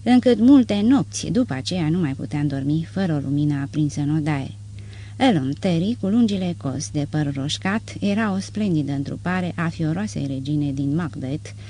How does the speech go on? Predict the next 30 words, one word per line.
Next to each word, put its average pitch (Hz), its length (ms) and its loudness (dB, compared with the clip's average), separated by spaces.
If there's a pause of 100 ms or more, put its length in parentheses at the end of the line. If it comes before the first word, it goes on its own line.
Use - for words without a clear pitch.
(200)
și, - 140 0
mai 277 240 4
cu 233 80 0
deosebire, 175 760 -2
în 170 160 2
scena 226 440 -2
unde, 190 220 0
în 170 160 0
veșmânt 160 540 0
alb, 208 280 -2 (440)
coboară 285 460 4
pe 202 100 0
scară 226 320 -2
în 202 140 0
mers 202 200 -2
somnambulic, 190 760 0 (120)
încercând 202 560 4
să-și 135 240 -4
spele 156 360 -2
sângele 151 540 0
de 143 160 -4
pe 160 140 0
mâini. 151 280 2 (560)
Mama 247 320 6
însă 240 180 2
nu 220 160 2
putea 190 320 -4
să 208 160 -4
sufere 143 480 -6
pe 151 160 -4